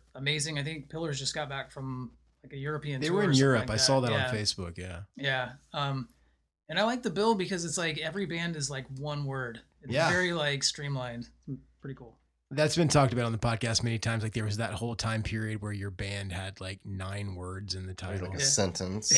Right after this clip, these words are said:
Speaker 2: "And you will know us by the trail of the dead."
Speaker 3: Right.
Speaker 1: <laughs> Yeah.
Speaker 2: I always thought that was cool 'cause,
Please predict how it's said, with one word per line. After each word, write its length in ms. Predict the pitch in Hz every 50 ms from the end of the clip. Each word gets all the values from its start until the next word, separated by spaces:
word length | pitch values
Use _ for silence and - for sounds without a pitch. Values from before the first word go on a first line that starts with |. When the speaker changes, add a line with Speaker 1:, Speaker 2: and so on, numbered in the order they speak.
| -
Speaker 2:
"And 100 | 123 113
you 100 | 117 120
will 140 | 120 113 107
know 240 | 107 110 107 107 104
us 220 | 95 - 101 -
by 160 | - 107 101 95
the 100 | 95 80
trail 380 | - - 113 104 98 95 95
of 100 | 92 90
the 80 | 92 92
dead." 680 | 92 104 98 95 - - - 104 101 101 107 101 98 196
Speaker 3:
Right. 120 | 214 -
Speaker 1:
<laughs> 0 |
Yeah. 240 | 180 156 135 127 127 - _ - - _ _ _ _ _ _ _ _ - 151
Speaker 2:
I 100 | 170 196
always 300 | 202 208 226 233 - -
thought 80 | 175
that 60 | 151 139
was 100 | 127 -
cool 140 | - 147 135
'cause, 180 | 151 160 139